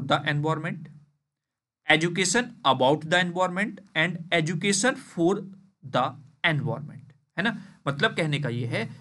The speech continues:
कि एजुकेशन एनवायरनमेंट से क्या ले रहे हैं हम, ये एक स्कोप है एनवायरमेंटल एजुकेशन का। Education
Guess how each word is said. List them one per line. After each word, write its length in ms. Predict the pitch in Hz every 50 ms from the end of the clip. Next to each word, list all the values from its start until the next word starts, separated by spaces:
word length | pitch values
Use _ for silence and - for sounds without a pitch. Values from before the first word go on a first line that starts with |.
| - - -
कि 80 | - - _ -
एजुकेशन 720 | 143 143 143 160 147 151 185 190 - - 233 240 240 - - - -
एनवायरनमेंट 600 | 160 147 147 147 156 170 170 165 175 180 185 175
से 160 | - - 208
क्या 240 | 196 196 - 135 120
ले 180 | 131 135 143 151
रहे 220 | 151 151 156 160
हैं 220 | 165 165 170 165 175
हम, 140 | 196 - - - -
ये 200 | 135 139 147 151
एक 140 | 151 151 156
स्कोप 400 | 151 156 147 165 170 165 165 185
है 160 | 196 - - -
एनवायरमेंटल 580 | 156 147 143 143 143 147 147 147 147 151 160 156
एजुकेशन 520 | 151 143 156 151 160 160 151 - 165 156
का। 180 | 160 180 196 - - - - _ _ _ _ _ _ _ _ _ -
Education 580 | 165 160 160 160 160 180 202 196 - 240 247